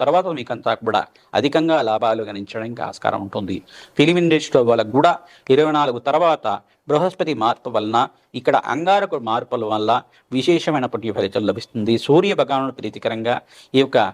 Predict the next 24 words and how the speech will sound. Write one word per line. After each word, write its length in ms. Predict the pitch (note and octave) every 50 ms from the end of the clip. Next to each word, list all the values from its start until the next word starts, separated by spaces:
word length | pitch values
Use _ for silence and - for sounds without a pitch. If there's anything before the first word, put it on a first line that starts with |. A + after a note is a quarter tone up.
| - _ _ _ B2+ A#2
గోధుమలు 460 | C#3 E3 F#3 G3+ G#3 G3+ G3 F#3+ F3+ B2+
దానం 220 | B2 A#2 A2+ A2 G#2+ G2+
చేసుకోవడం 380 | G#2 F#2+ - - G#2 F2+ G2 G2
వల్ల 140 | G2 G2 F#2+ F#2 - - A2
అధికంగా 400 | A2 C#3 C#3 - D#3+ E3 D#3+ D#3+ D3+ B2+
లాభాలు 320 | A#2 A#2 A2+ A#2 A#2 G#2 G2+
గణించడానికి 540 | G#2 G2 G2 G2+ - A#2 A#2+ B2+ C#3+ C#3 - F#2+ F#2
ఆస్కారం 340 | F#2 - - G2 F#2+ G2+ G2+ G2
ఉంటుంది. 300 | G2 G2+ G2+ G2 G2 F#2+ - _ - - - - _ - -
శనీశ్వరుడు 480 | - D3+ F3 F#3+ G3 - - F#3 E3 E3
యొక్క 160 | D3+ - C3+ B2+ - - C3+
దృష్టి 280 | D3+ F#3+ F#3 - - A3+ G3+
అంతా 200 | E3 C#3+ C#3+ C3 A#2 A#2+
కూడా, 140 | A#2 A2+ A2 F#2+
దశమ 340 | B2 C3 - - G3+ G3 G3 F#3 C#3+
దృష్టి 220 | D3 D3+ - - F3+ D3
అంతా 160 | C3+ - B2+ - A#2+
కూడా 120 | A2+ A2 G#2
రాశి 220 | A2+ D3 - - F3+
మీద 120 | E3+ D3+ C#3 A#2+
పడుతుంది 360 | A2 G#2+ - _ G#2 G#2 G2+ -
కావున 220 | A2+ A#2 A#2 A#2 A#2+ - _ _ _ _ -
మీరంతా 340 | C3+ D3 D3+ C#3 A#2+ A2 A2 G#2 -
కూడా 180 | G#2+ A2 A2+